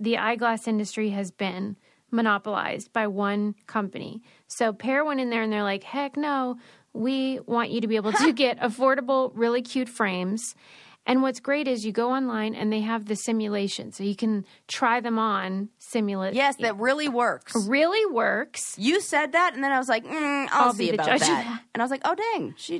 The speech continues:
Speaker 2: was right."
Speaker 1: Yeah, and you can see what the style looks like on you. Then you can buy them right then,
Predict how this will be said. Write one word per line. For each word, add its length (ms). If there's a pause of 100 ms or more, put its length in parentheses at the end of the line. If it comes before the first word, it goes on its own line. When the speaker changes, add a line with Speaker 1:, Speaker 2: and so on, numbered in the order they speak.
Speaker 2:
was 140
right." 240
Speaker 1:
Yeah, 380
and 180
you 80
can 160
see 180
what 180
the 200
style 460
looks 280
like 200
on 180
you. 300 (360)
Then 540 (540)
you 160
can 200
buy 280
them 420 (100)
right 260
then, 420